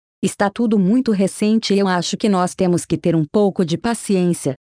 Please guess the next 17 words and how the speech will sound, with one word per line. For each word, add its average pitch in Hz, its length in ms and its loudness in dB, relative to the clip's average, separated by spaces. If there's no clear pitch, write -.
porque 320 260 -2
quem 190 180 0
vai 185 220 0
encontrar 185 520 0
uma 185 140 2
solução 185 500 -2
para 196 200 0
o 202 40 -4
povo 190 380 0
da 180 120 0
Venezuela 180 600 0
é 165 40 2
o 160 40 -2
próprio 190 440 0
povo 180 340 0
venezuelano", 185 800 2
concluiu. 170 440 0